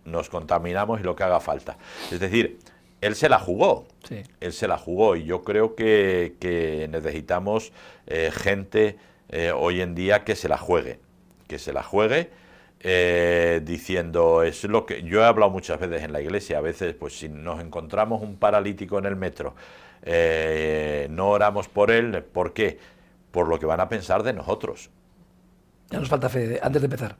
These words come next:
Speaker 1: Cla-, no, no, no, no por lo que puedan pensar de Dios, por lo que van a pensar de nosotros.
Speaker 2: Sí.
Speaker 1: Pues está loco, mira que zumbao. Es decir, y al final, pues no hacemos nada. Eh, Daniel y sus amigos, creo que la gran diferencia fue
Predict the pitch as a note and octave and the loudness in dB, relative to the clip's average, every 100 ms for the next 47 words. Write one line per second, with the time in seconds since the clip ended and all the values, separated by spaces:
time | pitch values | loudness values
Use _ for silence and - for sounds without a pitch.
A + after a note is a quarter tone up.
0 | - - G2 - G#2+ E3 F3+ A2 F2+ G#2 | -16 -8 -8 -4 2 6 8 6 4 2
1 | C3 A2+ D3 G#3 F#3+ D3+ C3+ D3 C#3 C3 | 2 4 4 6 4 4 6 6 6 2
2 | G2+ B2 A#2 G2 A#2+ A#2+ D2+ - F#2+ F2 | 4 6 6 4 6 4 4 0 0 0
3 | F#2 A#2+ B2+ A2+ A#2+ B2+ C3 E2+ B2 A#2+ | -2 -2 -4 -4 -2 0 -2 -6 -4 -4
4 | - - - G#2+ - _ - C#2+ C#2 D2 | -8 -16 -16 -16 -18 _ -12 -12 -4 0
5 | D#2 G2+ - F2 F2+ E2 D#2 D2+ - C2+ | 0 0 0 0 0 -4 -8 -8 -10 -4
6 | D2 G2 F#2 G2 G#2 - - _ _ - | 4 8 8 6 4 -8 -20 _ _ -10
7 | E2 G2 E2 F#2+ F#2 F#2+ G#2+ B2+ A#2 F2+ | -6 -6 0 2 2 0 0 0 -2 -2
8 | A2 A2+ E2+ D#2+ A2 F2 - _ _ - | -2 -2 -6 -4 -2 -4 -8 _ _ -12
9 | D2 D2 C#2+ D#2 D#2+ F#2+ F#2+ G2+ F#2+ F#2+ | -8 -6 -4 -6 -4 -6 -6 -8 -4 -4
10 | G#2+ A2+ A#2+ - G2+ F#2 F2+ E2+ E2 F#2 | 0 2 2 0 -4 -2 0 2 4 4
11 | F#2+ E2 F2 F2+ - F2+ F2+ F2+ A2 A2+ | 2 -2 -8 -8 -2 0 0 -2 0 0
12 | - G#2+ A2+ | 2 2 0